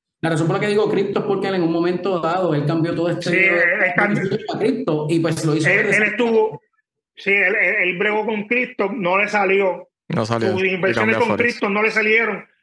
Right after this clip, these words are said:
Speaker 2: De donde él tiene dinero es de Forex, que es otra, que tiene un principio como en las cripto, pero
Speaker 3: Cripto,
Speaker 2: no es
Speaker 3: exacto.
Speaker 2: cripto.
Speaker 3: Sí,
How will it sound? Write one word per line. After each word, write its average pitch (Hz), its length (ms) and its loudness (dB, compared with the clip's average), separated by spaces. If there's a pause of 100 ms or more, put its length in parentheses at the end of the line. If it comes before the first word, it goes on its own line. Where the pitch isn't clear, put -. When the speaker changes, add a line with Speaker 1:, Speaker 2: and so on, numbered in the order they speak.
Speaker 2:
De 202 100 0
donde 190 280 -2
él 190 160 -4
tiene 220 180 -2
dinero 226 300 2
es 196 60 -2
de 208 120 0
Forex, 214 340 -2
que - 80 0
es 180 40 2
otra, 202 340 -2 (380)
que 185 260 2
tiene 196 180 2
un 226 100 -2
principio 226 800 2
como 208 920 0
en 202 140 0
las 208 200 -2
cripto, 233 340 -2
pero - 180 2
Speaker 3:
Cripto, 165 220 -2
Speaker 2:
no - 40 0
es 202 80 0
Speaker 3:
exacto. - 120 -8
Speaker 2:
cripto. - 280 -6
Speaker 3:
Sí, 110 60 -6